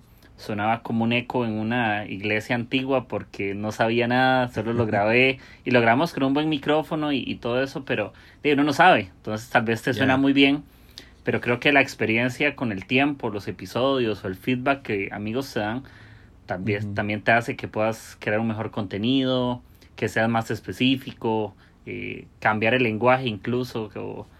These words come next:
Speaker 1: o la forma en que
Speaker 2: Ujú.
Speaker 1: con-, conversamos. Y, y justamente quiero entrar también a, a este tema, eh, acerca de la predicación. Por cierto, eh,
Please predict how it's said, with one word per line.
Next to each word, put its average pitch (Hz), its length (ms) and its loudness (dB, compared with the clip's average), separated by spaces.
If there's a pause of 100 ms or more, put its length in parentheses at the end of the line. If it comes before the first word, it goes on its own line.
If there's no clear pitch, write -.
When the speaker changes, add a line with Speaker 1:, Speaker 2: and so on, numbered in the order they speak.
(240)
Speaker 1:
o - 60 -12
la 98 100 -4
forma 110 260 -2
en 120 60 -6
que 101 160 -4
Speaker 2:
Ujú. 98 100 -10
Speaker 1:
con-, 107 140 -8
conversamos. 139 720 -4
Y, - 120 -12 (1120)
y 135 100 -4
justamente 139 460 0
quiero 147 180 2
entrar 143 320 2
también 139 340 2
a, 110 320 0 (880)
a 110 100 0
este 117 240 2
tema, 160 440 2 (680)
eh, 107 400 -2
acerca 117 500 2
de 165 80 4
la 147 200 4
predicación. 113 640 0
Por 120 180 -2
cierto, 147 400 0 (440)
eh, 104 300 -2